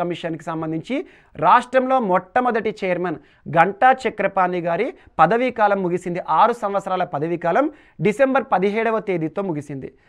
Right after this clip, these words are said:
అందువల్ల రాష్ట్రానికి సంబంధించి రాష్ట్ర ప్రభుత్వము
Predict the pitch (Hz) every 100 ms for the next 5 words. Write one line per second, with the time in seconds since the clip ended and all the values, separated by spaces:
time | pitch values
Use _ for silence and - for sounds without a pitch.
0 | _ 170 208 220 220 262 175 190 - _
1 | - 156 220 233 269 262 233 220 196 190
2 | 180 175 196 170 180 196 185 165 156 165